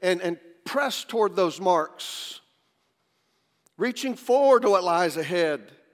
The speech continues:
Press on to the goal. And number two, we're gonna crush barriers by changing on the inside. And, and I,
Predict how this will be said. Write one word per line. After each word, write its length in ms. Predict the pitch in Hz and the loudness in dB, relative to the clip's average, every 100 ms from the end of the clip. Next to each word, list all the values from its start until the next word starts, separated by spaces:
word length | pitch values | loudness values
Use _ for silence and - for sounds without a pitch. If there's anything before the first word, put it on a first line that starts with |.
| _ _ _ _ _ | _ _ _ _ _
Press 300 | - 247 247 | -2 0 0
on 360 | 240 262 262 240 | -2 2 2 2
to 120 | 233 | -2
the 100 | 196 | -4
goal. 680 | 175 233 240 233 180 131 - _ _ _ _ _ _ _ _ _ _ _ _ _ _ _ _ _ _ _ _ _ _ _ - | 2 4 6 6 4 -4 -16 _ _ _ _ _ _ _ _ _ _ _ _ _ _ _ _ _ _ _ _ _ _ _ -18
And 100 | 117 | -12
number 200 | 147 165 | -8 -8
two, 340 | 180 165 156 _ _ _ _ _ _ _ _ _ _ _ _ _ _ _ _ _ _ _ - _ _ _ _ _ - | -6 -6 -8 _ _ _ _ _ _ _ _ _ _ _ _ _ _ _ _ _ _ _ -20 _ _ _ _ _ -4
we're 120 | 214 | 0
gonna 140 | 220 | 2
crush 400 | - 214 190 - - 123 | 0 2 2 0 -12 -6
barriers 560 | 180 208 180 160 156 143 | 0 2 2 0 -2 -4
by 220 | 160 147 | -2 -2
changing 680 | - - 208 196 143 151 147 | -2 -8 -6 -8 -8 -10 -8
on 200 | 156 147 | -8 -6
the 120 | 147 170 | -8 -8
inside. 600 | 170 156 - 123 95 82 _ _ _ _ _ _ _ _ _ _ _ _ _ _ _ _ _ _ _ - - _ - | -8 -8 -4 -4 -4 -10 _ _ _ _ _ _ _ _ _ _ _ _ _ _ _ _ _ _ _ -20 -20 _ -4
And, 260 | 170 165 | -2 -2
and 140 | 170 180 | -2 -2
I, 240 | 175 | -2